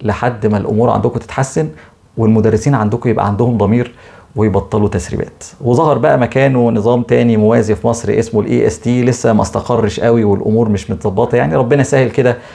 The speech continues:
والامور تعدي يعني. ولكن دي حكايه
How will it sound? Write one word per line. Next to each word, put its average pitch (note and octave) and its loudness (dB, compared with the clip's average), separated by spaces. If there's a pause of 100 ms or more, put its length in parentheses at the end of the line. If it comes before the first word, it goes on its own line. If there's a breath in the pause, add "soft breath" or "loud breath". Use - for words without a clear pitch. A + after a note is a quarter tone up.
(300 loud breath)
والامور A2 2
تعدي G#2 -2
يعني. A2 -2 (380 loud breath)
ولكن C3+ 2 (500 soft breath)
دي D3+ 0
حكايه A2+ 0